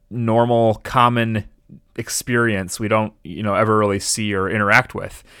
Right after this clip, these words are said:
Um, and so somewhat related to that, uh, I believe a listener had sort of recommended, like, "Hey, you guys should almost do, like, a mystery month, like, kind of,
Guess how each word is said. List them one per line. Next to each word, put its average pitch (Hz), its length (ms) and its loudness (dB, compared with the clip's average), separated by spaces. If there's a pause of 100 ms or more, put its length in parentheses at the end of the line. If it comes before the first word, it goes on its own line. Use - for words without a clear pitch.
(300)
Um, 107 240 0
and 113 80 -4
so 127 220 4
somewhat 254 640 0
related 131 580 2
to 104 140 -4
that, 85 400 -4 (240)
uh, 110 180 0
I 113 140 0
believe 139 340 0
a 165 60 4
listener 117 500 2
had 104 160 -4
sort 117 200 -4
of 101 200 -4
recommended, 113 580 -2
like, 101 140 0
"Hey, 185 160 -2
you 120 160 -4
guys 160 180 -2
should 156 160 -4
almost 143 320 -4
do, 135 240 0
like, 110 200 2
a 104 80 0
mystery 110 680 -2
month, 98 500 -4
like, 104 260 -6
kind 131 220 -4
of, 120 320 -2